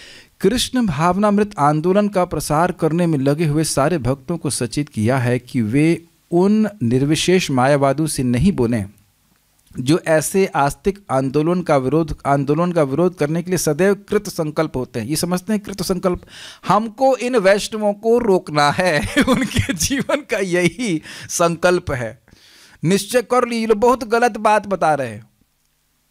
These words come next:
बहुत गलत बात बता रहे हैं। कभी-कभी YouTube पे कोई महात्मा आ जाते हैं, कहते हैं, "नि-, निर्विशेष ब्रह्म में सब कुछ है, आप कृष्ण को भगवान क्यों कह रहे हैं?" तो इनके मन में ये धारणा रहती है,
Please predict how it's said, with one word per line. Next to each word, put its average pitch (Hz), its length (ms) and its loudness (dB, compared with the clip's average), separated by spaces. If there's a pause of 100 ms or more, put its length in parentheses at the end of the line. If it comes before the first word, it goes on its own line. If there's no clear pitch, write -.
बहुत 196 200 -2
गलत 196 200 0
बात 170 180 -4
बता 147 180 -4
रहे 131 100 -2
हैं। 190 140 -2
कभी-कभी 208 360 -2
YouTube 190 280 -6
पे 196 80 -2
कोई 190 160 -2
महात्मा 165 380 0
आ 175 40 2
जाते 156 220 0
हैं, 143 80 -8
कहते 147 200 -4
हैं, 156 80 0
"नि-, 147 280 -4
निर्विशेष 196 480 2
ब्रह्म 180 220 -2
में 180 160 -4
सब 165 180 -8
कुछ 170 200 -6
है, 160 60 2
आप 208 360 4
कृष्ण 208 380 -8
को 208 60 2
भगवान 185 380 2
क्यों 190 160 -2
कह 170 160 -2
रहे 143 140 -2
हैं?" 139 80 -10
तो 165 100 -6
इनके 165 240 -6
मन 160 160 -4
में 170 120 -4
ये 185 100 2
धारणा 127 260 -2
रहती 113 300 -6
है, 117 80 -12